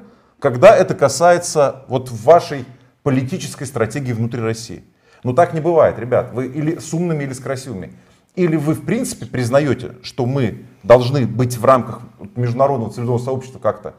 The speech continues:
работать, а тогда вы принимаете определённые, как бы, принципы, как бы, и правила, да? Или тогда вы не жалуетесь. Тогда, э, в ответ вам что могу сказать? Ну, тогда, раз так, тогда идите в ваши суды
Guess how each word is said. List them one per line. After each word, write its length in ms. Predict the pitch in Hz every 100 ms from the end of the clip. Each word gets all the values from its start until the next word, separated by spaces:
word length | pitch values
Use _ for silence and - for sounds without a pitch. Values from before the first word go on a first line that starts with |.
| _ _ _
работать, 360 | 107 127 131 143 147
а 60 |
тогда 340 | 147 139 131 147
вы 140 | 135
принимаете 640 | 135 143 156 151 110 113
определённые, 640 | 117 131 123 139 147 117 101
как 160 | 101 92
бы, 80 |
принципы, 640 | 101 175 226 - - 101 87
как 220 | - 90
бы, 80 | 117
и 20 |
правила, 500 | 123 123 85 73 -
да? 280 | 92 - - - _ _ _ _ _ _ -
Или 220 | 165 220
тогда 380 | 208 180 147 160
вы 140 | 160
не 80 | 202
жалуетесь. 460 | 220 208 117 - -
Тогда, 440 | 117 117 147 147
э, 400 | - 107 139 139 135
в 100 | 147
ответ 340 | 156 156 180 107
вам 180 | 135 139
что 160 | 160
могу 160 | 110 98
сказать? 280 | - 104 92
Ну, 80 |
тогда, 400 | 113 165 180 190 190
раз 300 | 127 131 -
так, 400 | - 90 - - _ _ _
тогда 340 | 131 123 156 156
идите 300 | 151 - 123
в 100 | 104
ваши 240 | 117 -
суды 640 | - 175 107 101 123 -